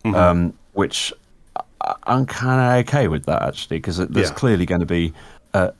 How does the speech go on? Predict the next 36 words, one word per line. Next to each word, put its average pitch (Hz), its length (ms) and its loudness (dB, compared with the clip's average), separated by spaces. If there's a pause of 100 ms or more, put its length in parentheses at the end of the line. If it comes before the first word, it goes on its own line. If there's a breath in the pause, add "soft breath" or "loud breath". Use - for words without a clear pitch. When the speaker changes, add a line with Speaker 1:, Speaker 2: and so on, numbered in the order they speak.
Speaker 2:
a 90 180 -6
shit - 520 -6
ton 85 260 0
going 78 280 0
on 82 160 0
in 78 120 -2
it, 73 200 -4
and, 78 420 -2 (460)
you 139 100 -2
know, - 120 -6
that, - 220 -2
that's, - 380 -6 (200)
Speaker 1:
Yeah. 101 400 -2
Speaker 2:
that's - 200 -6 (100)
important. 87 680 -2 (480 loud breath)
Um, 95 400 4
Speaker 1:
Who's 202 260 2
your 147 120 6
money 110 520 6
on, 71 400 -10 (760)
then? 80 420 -4
'Cause 110 420 0
I, 139 200 2
Speaker 2:
Ooh. - 100 -2
Speaker 1:
I'm, 143 240 0 (500 loud breath)
I'm 110 320 2
way 107 220 6
more 98 220 4
unfamiliar 90 480 0
with 85 240 -4
these 90 220 -2
performers 85 560 -4
than 82 260 -6
you 87 340 0
are, 71 300 -6
so 80 480 -2